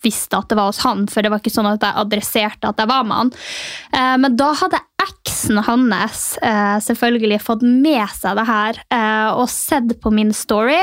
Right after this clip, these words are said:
og det ble stor ståhei. Eh, og han hadde bakom min rygg, eh, planlagt å møte henne, og så sa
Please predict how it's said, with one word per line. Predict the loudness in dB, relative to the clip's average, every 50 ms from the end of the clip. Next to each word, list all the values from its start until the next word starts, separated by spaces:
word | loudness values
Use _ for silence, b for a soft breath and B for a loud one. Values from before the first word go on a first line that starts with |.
| 0 0 0
og | 0 0
det | 0 2
ble | 0 0 0 -2
stor | -6 -8 -8 -8 -6 -2 0 2 2 2 2 0 -2 -4
ståhei. | -6 -4 -4 -2 0 0 2 2 2 0 -2 B B B B B B B B B B B B 0
Eh, | 0 2 2 2 2 2 0 0 0
og | 0 0 0 0 0
han | 2 2 4
hadde | 2 2 0 0 0 0 0 -2 0
bakom | 0 2 2 2 2 0 -4 -14 _ -2 0 2 4 4 4
min | 4 4 2 2 2 2 2 2
rygg, | 4 2 2 2 0 -2 -4 -4 -6 B B B B B
eh, | B -2 0 0 -2 -2 0
planlagt | 0 0 2 2 2 2 2 2 2 2 2 0 -2 -4 -6 -6 -2 2
å | 4
møte | 4 4 4 4 4 2 2 0 -4 -10 _ -2 -2 0 2
henne, | 2 2 4 2 0 -2 B B B B B B
og | 0 0
så | 0 0
sa | -2 -2 -2 0 2